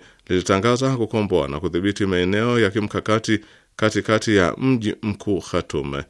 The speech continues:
na hivyo kuzidisha mzingiro dhidi ya wanamgambo wa R S F katika eneo hilo. Kwa wiki kadhaa sasa, udhibiti wa kikosi cha R S F umekuwa ukipungua kwa kasi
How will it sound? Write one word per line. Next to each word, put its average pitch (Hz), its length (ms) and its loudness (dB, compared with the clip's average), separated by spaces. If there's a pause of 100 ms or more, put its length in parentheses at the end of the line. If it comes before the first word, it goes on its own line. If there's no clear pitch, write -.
(400)
na - 80 -6
hivyo 67 180 -6
kuzidisha 80 580 -2
mzingiro 95 540 0
dhidi 95 560 0
ya 87 80 2
wanamgambo 82 500 -2
wa - 100 -4
R - 240 -4
S - 260 -10
F 98 260 0 (840)
katika 82 440 -4
eneo 67 180 -10
hilo. 67 380 -8 (1040)
Kwa 101 200 4
wiki 139 240 6
kadhaa 110 340 4
sasa, 127 400 2
udhibiti 107 580 2
wa 110 180 2
kikosi 98 400 -4
cha - 160 -4
R - 240 -2
S - 160 -2
F 101 240 0
umekuwa 92 500 0
ukipungua 73 680 -4
kwa 69 260 -4
kasi 113 460 0